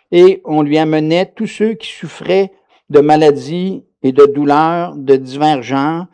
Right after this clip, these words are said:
des démoniaques, des lunatiques, des paralytiques, et il les guérissait. Une grande foule le suivait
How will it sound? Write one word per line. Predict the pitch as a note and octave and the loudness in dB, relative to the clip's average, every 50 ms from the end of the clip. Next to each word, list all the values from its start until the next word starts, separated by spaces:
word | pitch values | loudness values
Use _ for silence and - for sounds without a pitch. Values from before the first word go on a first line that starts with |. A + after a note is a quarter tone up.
| _ _ _ _ _ - | _ _ _ _ _ -2
des | C#3 C3+ | 0 0
démoniaques, | B2+ C#3+ D#3+ E3 E3 D#3+ D#3 D3+ D3+ D3+ D#3 E3+ E3+ - - _ - | 0 0 0 0 0 0 0 0 0 0 0 0 -2 -6 -14 _ -8
des | C#3 C3 B2+ B2 | -4 -4 -4 -2
lunatiques, | C3 C#3+ D3 D3 C#3+ C#3 - - E3+ F3 F3 F3 - - C3 A#2+ | -4 -4 -2 -2 -4 -4 -4 -2 -2 -2 -2 -2 -6 -20 -16 -12
des | B2 A#2 | -12 -10
paralytiques, | G#2 A#2+ B2+ B2+ C#3+ C#3+ C#3 B2+ - - - D#3+ D#3+ D#3+ _ _ _ _ _ _ _ - | -8 -6 -4 -4 -4 -4 -4 -8 -10 -6 -4 -4 -4 -4 _ _ _ _ _ _ _ -4
et | D#3 D#3+ F3 F#3+ G3+ - - _ _ _ | 0 2 2 2 2 0 -6 _ _ _
il | E3 D3+ D3 | -6 -2 2
les | D3 D3 C#3+ | 2 2 2
guérissait. | - D#3 D3+ C#3+ C3+ - - - A#2+ A2 A2+ - _ _ _ _ _ _ _ _ _ _ - | 0 -2 -4 -4 -6 -10 -10 -8 -8 -8 -10 -12 _ _ _ _ _ _ _ _ _ _ -4
Une | C#3 B2+ B2+ A#2 A2+ | -2 -2 -2 -2 -2
grande | B2+ C3 D#3 F#3+ A3 A#3+ A3+ G#3 | -4 -2 -2 -2 -2 -2 -2 -4
foule | - - - A3+ A#3+ A#3+ G#3 | -4 -4 -4 -4 -4 -2 0
le | F#3+ | 0
suivait | E3 - - - F3 E3 C#3+ C#3 D#3+ E3 F#3 G3+ - | -2 -2 -4 -10 -10 -8 -4 -2 -2 -2 -2 -4 -8